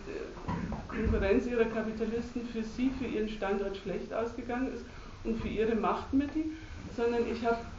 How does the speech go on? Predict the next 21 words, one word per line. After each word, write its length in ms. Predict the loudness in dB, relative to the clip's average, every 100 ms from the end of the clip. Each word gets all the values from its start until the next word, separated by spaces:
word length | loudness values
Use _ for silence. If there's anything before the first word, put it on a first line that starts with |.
| -10 -10 -8 -4
die, 80 | -2
die 160 | -2
Kategorie 680 | 2 4 4 2 0 2 0 4
Zumutung 680 | 8 10 10 6 2 0 0 -4
verstehe 400 | -6 -4 2 2
ich 160 | 2 0
an 140 | 0 0
der 140 | 0
Stelle 320 | 0 0 0
nicht, 280 | 0 0 0
weil, 240 | 2 2 0 -4 -10 -8 -8 -6 -8 -10 -12 2
weil, 360 | 8 8 6 2
ähm, 460 | 4 4 2 -4 -6 -10 -14 -16 -10 -10 -10 -14 -12 -10 -6
das 200 | -4 4
gar 180 | 8 8
nicht, 260 | 6 2
gar 160 | 4 8
nie 160 | 8 8
der 180 | 6 4
Ausgangspunkt 960 | 4 2 2 2 2 2 4 4 2
ist. 220 | -4 -2